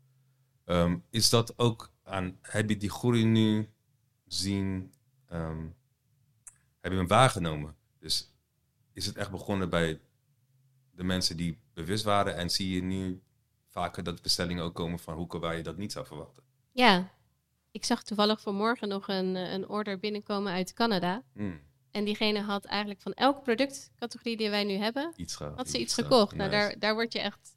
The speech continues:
Speaker 1: Nice.
Speaker 2: super blij van.
Speaker 1: Nice.
Speaker 2: Want dan denk je, hoe komt diegene vanuit Canada
Speaker 1: Ja.
Speaker 2: bij ons terecht?
Speaker 1: Ja.
Speaker 2: En ze gooit gewoon haar hele vertrouwen vol op, op, op ons. Dat is,
Speaker 1: <laughs>
Speaker 2: eh,
Speaker 1: Daar word je blij van, hè?
Speaker 2: ja,
Speaker 1: Ja.
Speaker 2: zeker. Dan, dan start je dag meteen goed.
Speaker 1: Hmm.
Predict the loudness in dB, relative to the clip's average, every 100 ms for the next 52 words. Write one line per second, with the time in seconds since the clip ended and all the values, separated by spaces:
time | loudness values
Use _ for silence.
0 | _ -8 -8 -4 -2 2 4 4 2 2
1 | 2 2 0 0 0 0 -2 0 2 2
2 | 0 -4 -4 -2 2 4 6 6 2 0
3 | _ _ _ _ -2 0 0 2 2 4
4 | 4 4 4 4 2 -4 _ _ -2 4
5 | 6 6 6 6 6 2 2 0 -4 -12
6 | _ _ _ _ -12 -2 0 0 2 4
7 | 6 6 6 2 2 6 6 6 2 4
8 | 8 8 8 2 -2 -4 -4 -2 0 0
9 | 2 0 2 0 -2 0 0 0 -2 2
10 | 4 4 8 8 8 6 8 10 12 10
11 | 8 2 0 -2 0 0 0 0 0 2
12 | 0 -2 -2 -2 0 -4 -2 -2 0 0
13 | 0 -2 -16 -16